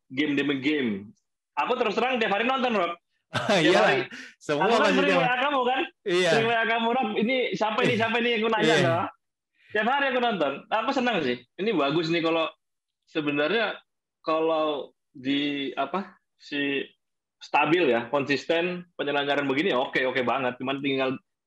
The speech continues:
Speaker 1: ditambahin gamenya.
Speaker 2: Iya,
Speaker 1: Ini keren
Speaker 2: semua
Speaker 1: sih penyelenggaraannya.
Speaker 2: Semua orang pasti, kita semua berharap game lebih banyak ya. Mungkin tahun depan
Speaker 1: Iya.
Speaker 2: kali ya, setelah kalau pandeminya udah
Speaker 1: Benar, benar, benar.
Speaker 2: udah
Speaker 1: Udah
Speaker 2: mendingan.
Speaker 1: berakhir ya.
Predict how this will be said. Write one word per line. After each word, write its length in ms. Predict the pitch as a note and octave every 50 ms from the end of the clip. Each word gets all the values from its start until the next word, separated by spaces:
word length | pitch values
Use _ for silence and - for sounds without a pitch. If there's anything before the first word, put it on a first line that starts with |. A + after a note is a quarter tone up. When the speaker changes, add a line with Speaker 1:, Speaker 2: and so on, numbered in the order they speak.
| _ C3
Speaker 1:
ditambahin 400 | B2+ C3 B2+ B2+ C3 B2+ B2 A#2
gamenya. 480 | B2+ B2+ B2 A#2+ A#2 A2 G#2 G#2 A2+ - _ _ _ _ _ _ _ _ _
Speaker 2:
Iya, 400 | C#3 C#3+ D3 C#3 C3 B2 A2+ G#2 G2 F#3+
Speaker 1:
Ini 80 | A3
keren 240 | F#3+ F#3+ F#3+ G3 F#3+
Speaker 2:
semua 40 | F3+ F#3+
Speaker 1:
sih 80 | D#3+
penyelenggaraannya. 800 | - E3+ E3 D#3+ D#3+ D#3 C#3+ C#3+ D3 D3 C#3+ C#3 C#3+ D3+ E3 D#3+ - _ _ _ _ _ _ _ _ _ _ _ _ _ _
Speaker 2:
Semua 240 | - D3 D3 D3+ D3
orang 160 | D3 E3 F3+
pasti, 400 | F3 E3 D3+ - F#3 F#3+ F#3+ F#3+
kita 240 | - F3+ - F#3+ F#3
semua 480 | - F#3 F3 E3+ F3 F3+ F3+ G3 F#3+
berharap 480 | F3 F3 E3 E3 D#3+ E3 F3+ F#3 F3+ E3+
game 240 | D#3 D3+ D3+ E3+ F3
lebih 160 | E3+ D#3 C#3
banyak 160 | D3 D#3+ D#3
ya. 160 | D3 D3 D3
Mungkin 400 | D3 D#3 E3+ F3 F3 G3+ G3 G3 F#3+ - _
tahun 240 | - D#3+ E3+ E3 E3
depan 240 | D#3 - F3+ F3 C#3
Speaker 1:
Iya. 60 | D#3 D#3
Speaker 2:
kali 100 | C#3+ C3+ C3+
ya, 40 | -
setelah 280 | - D3+ - D3 C#3+ C#3 C3+
kalau 180 | C#3+ C#3+ D3 C#3+ -
pandeminya 640 | C#3+ D3+ D3+ C#3+ C#3+ C#3+ C#3 C#3+ C#3+ D3 D#3 D#3
udah 240 | D3+ C#3+ C3+ C3+ B2+
Speaker 1:
Benar, 160 | - E3+ D#3
benar, 180 | D#3 D#3+ D#3+ D3+ D3+
benar. 180 | D3+ C#3+ B2+ A2 G#2
Speaker 2:
udah 320 | - _ _ _ _ _
Speaker 1:
Udah 140 | D3+ C3+ C3+ C3+
Speaker 2:
mendingan. 320 | C3+ C#3+ C#3+ C#3 B2+ A#2+
Speaker 1:
berakhir 340 | A#2+ B2 B2 - E3+ C3+ B2 A#2
ya. 120 | A2+ A2+